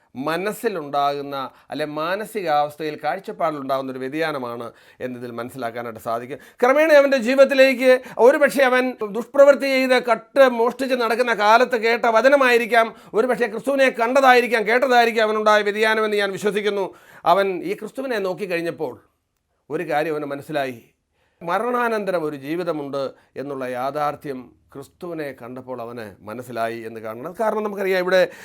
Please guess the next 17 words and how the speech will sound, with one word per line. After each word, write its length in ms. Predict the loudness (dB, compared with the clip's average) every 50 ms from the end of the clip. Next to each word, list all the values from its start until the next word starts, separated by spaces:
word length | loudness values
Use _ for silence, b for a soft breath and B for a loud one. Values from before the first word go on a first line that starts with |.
| B B
നമ്മൾ 180 | -2 0 2 2
കാണുന്നതായ 500 | 4 6 6 4 4 2 0 2 2 2
ഒരു 200 | 2 0 0 0
കാര്യം, 320 | 0 0 0 0 -2 -4 -6 -10 -14 B B B B B B
ആ, 140 | 2 2 2
നീ 260 | 2 0 -2 -2 0
രാജ്യത്വം 600 | 0 -2 -2 -2 -2 -4 -4 -6 -6 -8 -8 -6
പ്രാപിച്ചു 380 | -2 0 0 0 0 -2 -6 -10
വരുമ്പോൾ 540 | -8 -8 -6 -6 -6 -6 -6 -8 -8 -12 -16 _ _ _ _ _ _ _ _ _ _
മരിച്ചു 400 | -10 -6 -4 -4 -4 -4 -6 -6
പോകുന്ന 280 | -4 -2 -2 -2 -2 0
ഒരാൾ 260 | 0 2 2 2 2
രാജാവായി 640 | 0 0 0 2 2 4 4 4 4 4 4 2 0
വരും 320 | 0 -4 -4 -4 -6 -6
എന്നുള്ളത് 480 | -6 -6 -6 -4 -4 -4 -4 -6 -6 -8 -12 _ b b b b b b b b -12
പരിശുദ്ധാത്മാവിലല്ലാതെ, 1400 | -12 -10 -10 -10 -12 -10 -6 -2 -2 -2 -2 -2 -4 -6 -6 -6 -6 -8 -6 -4 -4 -4 -4 -4 -6 -10 -14 -16 -18 _ _ _ _ _ _ _ _ _ _ _ -6
അല്ലെങ്കിൽ 460 | -4 -2 -2 -2 -2 -4 -8 -10 -12